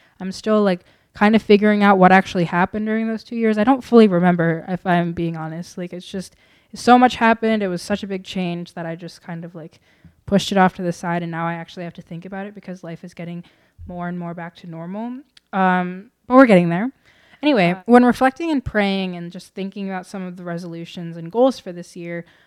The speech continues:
Speaker 1: the word wellness came to mind. And a lot of things haven't gone well in this past year, two years,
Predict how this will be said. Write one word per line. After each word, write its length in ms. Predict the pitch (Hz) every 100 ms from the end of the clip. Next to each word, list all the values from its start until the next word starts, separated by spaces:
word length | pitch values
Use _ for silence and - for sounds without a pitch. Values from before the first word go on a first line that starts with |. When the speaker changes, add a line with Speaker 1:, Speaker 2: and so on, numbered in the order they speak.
| _
Speaker 1:
the 80 | 196
word 500 | 196 220 220 185 185
wellness 460 | 170 160 170 170
came 240 | - 180 196
to 100 | -
mind. 380 | 185 185 - - _ _ _ _
And 360 | 208 208 214 208
a 60 | 233
lot 180 | 247 311
of 80 | -
things 420 | 262 254 254 240
haven't 580 | - 214 208 196 190 -
gone 420 | 175 170 170 160
well 340 | 160 160 160
in 160 | 165 165
this 160 | 165
past 720 | - - 156 - - - - _ _ _ _ _
year, 680 | 180 180 170 170 170 170 180 -
two 180 | 190
years, 800 | 175 175 165 165 165 170 - _